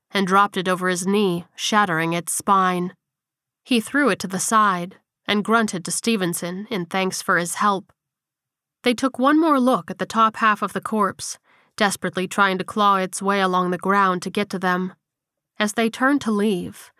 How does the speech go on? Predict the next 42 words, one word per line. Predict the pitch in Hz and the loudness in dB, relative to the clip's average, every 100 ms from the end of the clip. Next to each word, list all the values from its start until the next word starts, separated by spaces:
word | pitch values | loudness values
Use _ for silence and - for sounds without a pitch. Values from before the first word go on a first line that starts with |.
| _ _ _ | _ _ _
two | - 254 | 0 2
zombies | 254 226 214 180 170 | 4 4 2 0 -4
sprinted | - - 202 202 185 | -6 -2 -2 -2 0
out | 208 | 0
of | 202 | 0
the | 208 | -4
trees | - 214 202 180 - - _ _ _ | -4 -2 -2 -2 -6 -14 _ _ _
and | 202 | -2
attached | 190 - 220 226 - | -2 0 -2 -2 -4
themselves | 175 175 - 175 170 | -4 -4 0 0 0
to | - | -10
the | 190 | -8
beast | 180 214 196 - | -2 0 -2 -4
of | 175 | -6
a | |
guard. | 170 190 190 185 180 - _ _ _ _ _ _ | -2 2 2 2 -2 -8 _ _ _ _ _ _
Stevenson | - - 277 220 185 180 190 | -6 0 2 2 -2 -4 -6
didn't | 196 208 214 | -4 0 0
even | 208 202 | 2 0
have | 202 196 | 0 0
time | - 208 202 | 0 0 0
to | 196 | -4
turn | - 214 | -2 0
around | 202 190 214 196 180 190 _ _ _ | 2 2 2 0 -2 -8 _ _ _
before | - 226 254 | -6 0 2
the | 226 | 2
man | 226 240 269 | 2 2 2
was | 247 214 | 2 2
on | 208 | 0
the | 190 | 0
ground, | 196 214 202 185 190 - _ - - _ | 0 2 2 -2 -6 -10 _ -20 -20 _
flailing | - 233 233 247 247 262 | -2 2 4 2 0 -2
and | 208 | -6
punching | - 226 214 175 190 | 0 0 0 -2 -8
and | 202 196 | -6 -8
fighting | - 214 202 175 190 | 0 0 0 -4 -6
for | - | -8
his | 190 190 | -6 -4
now | 196 202 202 208 | -2 0 2 2
much | 196 202 - | 0 -2 -4
shorter | - 214 180 175 | -2 -2 0 -2
life. | 180 196 185 180 - | 2 2 2 -6 -14